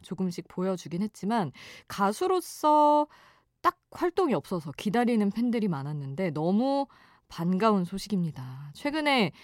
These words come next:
뉴진스 하이보이 커버 영상 올린 거 보셨나요? 너무너무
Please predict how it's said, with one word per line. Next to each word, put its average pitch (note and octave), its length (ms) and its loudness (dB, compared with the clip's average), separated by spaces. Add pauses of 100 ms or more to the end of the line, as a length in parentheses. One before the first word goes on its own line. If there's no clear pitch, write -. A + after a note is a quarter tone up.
(200)
뉴진스 B3+ 560 0
하이보이 A#3 840 0
커버 D#4 280 0
영상 E3+ 380 -4
올린 D#3 280 -6
거 D3+ 100 -8
보셨나요? E3 600 -10 (300)
너무너무 F#3 920 2